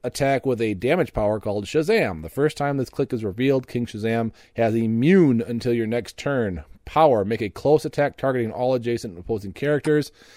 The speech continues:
Hit characters are dealt three penetrating damage instead of normal damage. After resolution, k-, turn King Shazam back to his last noted click. So, with this being, can that, so when the first time this click is revealed,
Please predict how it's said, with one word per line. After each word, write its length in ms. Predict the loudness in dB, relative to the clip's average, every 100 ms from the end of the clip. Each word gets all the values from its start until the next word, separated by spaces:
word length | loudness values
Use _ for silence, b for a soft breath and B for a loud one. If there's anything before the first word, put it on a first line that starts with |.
| B B B
Hit 200 | 6 6
characters 460 | 6 4 6 4 2
are 100 | 2
dealt 260 | 2 0 0
three 280 | -2 -2
penetrating 560 | -2 -4 -4 -4 -4 -2
damage 380 | -2 -2 -2 -4
instead 260 | -4 -4
of 80 | -4
normal 300 | -4 -4 -2
damage. 440 | 2 2 2 0 -4 b b b
After 280 | 0 2 2
resolution, 640 | 2 2 2 2 0 -4 -8 -20
k-, 160 | -16 -16 -12
turn 460 | -2 0 0 -2 -8 -10
King 220 | -4 -4
Shazam 420 | -4 -4 -4 -4 -6
back 280 | -6 -6 -6
to 120 | -6
his 220 | -6 -6
last 460 | -8 -6 -6 -10 -14
noted 420 | -12 -10 -12 -16 _
click. 440 | -16 -12 -12 -14 -20 b b b b
So, 420 | 2 6 6 4 -10 _ _ _ _ _ _ 2
with 300 | 6 6 6
this 240 | 4 4
being, 640 | 4 4 4 2 0 -4 -8 b b _ _ _ b b b
can 220 | 4 4 8
that, 320 | 6 6 4
so 120 | 0
when 180 | 2 0
the 80 | 2
first 280 | 2 4
time 200 | 4 4
this 140 | 2 0
click 200 | 0 0
is 120 | 2
revealed, 600 | 0 2 6 6 6